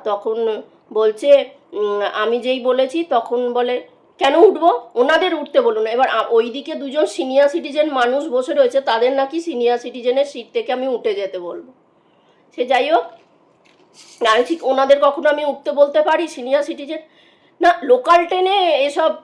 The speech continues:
চলে না, লোকাল ট্রেনে এসব প্রযোজ্য নয়। বললাম, "ও বাবা, এটা আবার কি কথা?" সিনিয়র, তখন মার, মা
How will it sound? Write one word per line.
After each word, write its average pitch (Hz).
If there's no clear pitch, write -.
চলে 277
না, 220
লোকাল 247
ট্রেনে 294
এসব 277
প্রযোজ্য 247
নয়। 240
বললাম, 240
"ও 247
বাবা, 214
এটা 226
আবার 262
কি 269
কথা?" 226
সিনিয়র, 269
তখন 254
মার, 247
মা 233